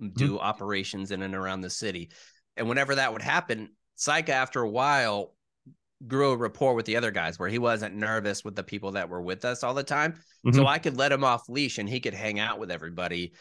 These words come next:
Speaker 2: and just be a dog, which I thought was really good for him. And it was awesome for the Marines, for the Marines to be able to pet a dog, lay down with them, throw the toy around the different houses. It really bought, brought a level of, um,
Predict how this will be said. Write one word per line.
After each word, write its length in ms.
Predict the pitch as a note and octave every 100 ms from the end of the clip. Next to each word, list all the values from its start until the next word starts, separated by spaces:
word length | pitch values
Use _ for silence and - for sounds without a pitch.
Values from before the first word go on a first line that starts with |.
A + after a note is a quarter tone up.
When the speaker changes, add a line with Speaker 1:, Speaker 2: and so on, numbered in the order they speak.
| -
Speaker 2:
and 120 | - A2+
just 260 | A#2 -
be 140 | A#2+ G#2+
a 40 |
dog, 460 | E2 G#2+ A2+ E2 E2
which 160 | F#2
I 120 | A#2
thought 280 | A#2+ A2+ F2
was 160 | F#2+ F#2
really 260 | A2+ A#2
good 240 | G2 A2+ G#2
for 160 | G2
him. 380 | F#2+ A#2 C3 D#3+ E3 _ _ -
And 260 | C#3 D#3+ C#3
it 80 |
was 140 | G#2+ G#2
awesome 380 | A2+ A2 A2 G2+
for 100 | A2
the 80 |
Marines, 560 | F#2+ F2 A2 C3+ F2+ -
for 100 | G#2+
the 80 | F#2+
Marines 360 | F#2+ G#2 G#2
to 80 | A2
be 140 | G2+ G2
able 180 | G2
to 100 | F#2+
pet 380 | F#2+ - A#2 G#2
a 60 | G2+
dog, 420 | G2+ G2+ G2 F#2+
lay 160 | G#2 G#2
down 300 | G2+ F#2+ G2
with 100 | F#2+
them, 180 | G2 F#2+
throw 220 | G2 G2+
the 100 | G2
toy 360 | - G2 F#2+
around 340 | F#2 F#2 G2 F#2+
the 100 | F#2
different 320 | F#2+ F#2+ F2
houses. 520 | G2 F#2+ - - F#2+ - - -
It 180 | A2 A2
really 320 | B2 C#3+ C#3+
bought, 320 | B2 A#2 A2+ -
brought 280 | B2+ A#2 A2+
a 80 | A2+
level 420 | A2+ A2+ A#2 G#2+
of, 160 | G2+ - G#2 G#2 - G2 _
um, 540 | G#2 F#2+ F2 E2 E2+